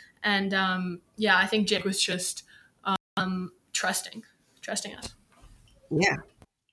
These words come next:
Speaker 2: Yeah, no, that's, that's really great. And, and Mara, you know, as we talk about the trust, like Lachlan and both Neela referenced, um, or just the whole team, I guess, one of the things is just making sure that you do feel like you belong in the space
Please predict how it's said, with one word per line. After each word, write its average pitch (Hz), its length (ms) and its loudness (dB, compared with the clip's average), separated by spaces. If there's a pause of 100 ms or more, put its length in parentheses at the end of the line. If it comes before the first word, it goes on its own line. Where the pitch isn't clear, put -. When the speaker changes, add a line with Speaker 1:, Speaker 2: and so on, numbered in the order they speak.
(160)
Speaker 2:
Yeah, 165 280 12
no, 143 220 6
that's, 165 320 8
that's 160 280 4
really 170 200 6
great. 156 320 8
And, 156 400 8
and 170 160 10
Mara, 165 640 6 (100)
you 170 160 8
know, 143 220 8
as 139 240 6
we 156 140 6
talk 165 260 8
about 143 680 6
the 143 100 8
trust, 151 680 8
like 135 260 8
Lachlan 143 600 8
and 131 180 4
both 135 220 6
Neela 147 260 6
referenced, 131 720 6 (540)
um, 139 800 8 (460)
or 147 200 12
just 160 240 4
the 139 80 8
whole 123 160 6
team, 123 280 6
I 113 100 6
guess, 120 440 6 (720)
one 170 280 8
of 190 160 8
the 151 160 6
things 147 440 6
is 139 300 8
just 143 240 10
making 147 300 8
sure 143 340 8
that 139 260 6
you 143 120 6
do 156 200 8
feel 156 140 4
like 143 220 6
you 147 80 4
belong 135 320 6
in 135 60 6
the 135 100 4
space 135 440 6